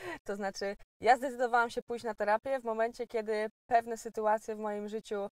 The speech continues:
myślałam wtedy, że biznesowym, się powielają. Pewny schemat działań, jakaś współpraca, która nie wyszła i, em,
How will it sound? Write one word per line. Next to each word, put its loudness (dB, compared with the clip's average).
myślałam 2
wtedy, -8
że -6
biznesowym, -4
się -8
powielają. 0
Pewny -4
schemat -4
działań, 2
jakaś -4
współpraca, -4
która 0
nie -4
wyszła 2
i, -8
em, -4